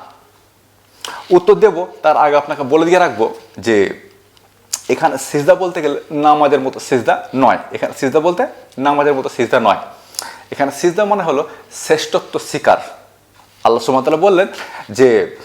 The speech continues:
"তুমি আদমের শ্রেষ্ঠত্ব স্বীকার করো।" আহ, ফেরেশতা সহ ইবলিসও সেখানে ছিল, তাদের সবাইকে বলা হলো যে,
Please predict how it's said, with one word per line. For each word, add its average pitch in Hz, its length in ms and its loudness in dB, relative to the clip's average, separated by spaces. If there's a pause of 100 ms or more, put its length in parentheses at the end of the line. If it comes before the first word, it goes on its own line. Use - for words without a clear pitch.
(240)
"তুমি 143 180 0
আদমের 180 520 2 (400)
শ্রেষ্ঠত্ব 175 460 -2
স্বীকার 147 300 2
করো।" 98 240 0 (1200)
আহ, 90 300 2 (100)
ফেরেশতা 147 440 2
সহ 120 380 -2 (640)
ইবলিসও 143 380 -2
সেখানে 113 340 -4
ছিল, 120 300 -4 (320)
তাদের 107 140 2
সবাইকে 190 420 0
বলা 170 220 2
হলো 110 300 -2 (360)
যে, 98 480 0